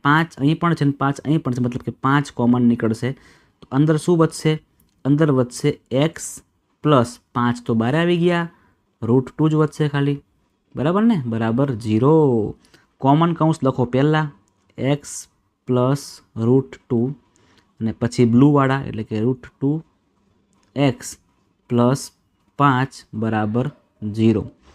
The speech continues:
આના બરાબર પણ ઝીરો થાય અને આના બરાબર પણ ઝીરો થશે, એટલે અહીંયા એક્સ પ્લસ રૂટ ટુ બરાબર ઝીરો. એવી રીતે અહીંયા રૂટ ટુ એક્સ પ્લસ પાંચ બરાબર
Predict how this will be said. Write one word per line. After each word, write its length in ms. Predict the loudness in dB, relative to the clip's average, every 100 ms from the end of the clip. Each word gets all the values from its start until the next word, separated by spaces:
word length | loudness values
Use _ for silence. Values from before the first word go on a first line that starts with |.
| _ _ _ _ -2
આના 200 | 2 4
બરાબર 380 | 4 2 2 0
પણ 260 | -2 -2
ઝીરો 280 | 0 2 2
થાય 200 | 2 0
અને 140 | 0 -2
આના 320 | -2 0 2
બરાબર 420 | 2 0 -2 -2
પણ 240 | -2 -2
ઝીરો 260 | 2 2 2
થશે, 560 | 0 -6 -4 -2 -2 -6 _ _ _ -8
એટલે 200 | -6 -2
અહીંયા 400 | 2 4 2 0 -6 _ -2
એક્સ 600 | 0 0 -4 -10 -12 -16 _ -20 _
પ્લસ 500 | -2 0 0 -2 -6 -20 _ _ -6
રૂટ 320 | 0 0 0 -6
ટુ 280 | -2 0 -2 -6 _ _ -6
બરાબર 460 | -2 0 2 0 0
ઝીરો. 360 | 2 2 0 -4 _ _ _ 0
એવી 180 | 2
રીતે 220 | 4 2 0
અહીંયા 420 | 0 0 -2 -6 _ _ -4
રૂટ 260 | 0 0 0 _ _
ટુ 240 | 0 2 2
એક્સ 460 | 0 -2 -6 -20 _ _ _ _ _ -6
પ્લસ 500 | -2 0 -2 -6 -20 _ _ _
પાંચ 480 | 0 2 0 -4 -4
બરાબર 560 | -2 -2 -2 -2 -2